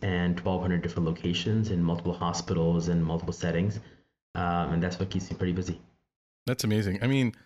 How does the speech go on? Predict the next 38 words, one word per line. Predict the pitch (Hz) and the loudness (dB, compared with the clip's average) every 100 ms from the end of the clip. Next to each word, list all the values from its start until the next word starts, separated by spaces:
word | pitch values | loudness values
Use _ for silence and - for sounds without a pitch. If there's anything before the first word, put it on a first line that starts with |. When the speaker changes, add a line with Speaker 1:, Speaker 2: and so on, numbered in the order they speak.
| _ _ _ _ _ - | _ _ _ _ _ -4
Speaker 2:
um, | 113 104 98 110 _ _ - | 0 2 0 -2 _ _ 0
uh, | 120 | 0
to | 120 | 2
be | 139 | 2
honest | 104 113 | 2 2
with | 143 | 0
you, | 120 | 2
I've | 113 | 4
never | 139 147 | 4 2
heard | 143 139 | 2 0
of | |
the | 135 | -2
p-, | - | -2
specialty | 131 127 - 127 120 | -2 -2 -2 -2 0
either, | 110 135 | 2 4
and | 113 | 4
I'm | 107 113 | 4 4
in | |
medicine, | 101 104 - 139 | 4 2 2 2
but | 120 104 | 2 2
it | 117 - | 2 2
sounds | 113 120 | 2 4
like | 120 107 - | 2 0 -4
we | 107 110 | 0 0
should | - 165 151 | 2 0 0
be | |
hearing | 104 101 107 101 | -2 -2 0 0
about | 95 98 | 0 2
you | 110 | 0
'cause | 110 107 | 0 0
you | 113 | 2
guys | 110 104 | 2 0
are | 101 | 0
literally | 107 107 104 101 | 0 0 0 -2
taking | 110 107 | -2 -4
care | 98 107 98 | -2 -2 0
of | 98 95 - | -2 -2 -2
everyone | 110 101 98 95 | 0 0 0 -2